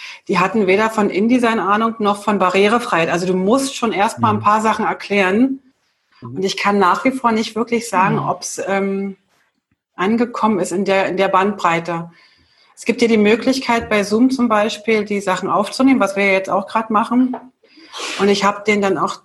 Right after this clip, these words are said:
Speaker 1: die drei Tage noch geschickt als Link. Aber ich hoffe, ganz ehrlich, nicht, dass sie das sich noch mal angucken müssen, weil das sind ja dann noch mal, also das ist, das ist eine Sache, da muss man noch lernen, da bin ich ganz,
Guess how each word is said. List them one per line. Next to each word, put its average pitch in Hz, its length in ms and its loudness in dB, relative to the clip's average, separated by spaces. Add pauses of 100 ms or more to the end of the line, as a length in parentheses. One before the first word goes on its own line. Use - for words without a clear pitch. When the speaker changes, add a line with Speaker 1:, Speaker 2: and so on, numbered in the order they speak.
(160)
Speaker 1:
die 202 120 -6
drei 185 300 2
Tage 202 420 2
noch 185 260 -4
geschickt 240 520 -4
als 202 260 -8
Link. 254 360 2 (1200)
Aber 180 220 -2
ich - 160 -4
hoffe, 247 360 2
ganz 208 240 0
ehrlich, 208 460 0
nicht, 247 240 0
dass 233 160 0
sie 226 100 2
das 196 160 -2
sich 202 180 -2
noch 233 100 2
mal 214 180 4
angucken 208 440 0
müssen, 170 320 2
weil 170 180 0
das 170 160 -4
sind 196 100 -4
ja 190 60 4
dann 185 100 0
noch 180 160 0
mal, 208 280 2
also 180 220 -4 (500)
das 233 140 2
ist, 233 260 0
das 277 140 2
ist 285 120 2
eine 254 80 2
Sache, 226 260 2 (200)
da 202 120 2
muss 220 380 0
man 254 120 2
noch 202 160 2
lernen, 208 280 4
da 226 80 2
bin 226 100 0
ich 240 120 -2
ganz, 220 280 -4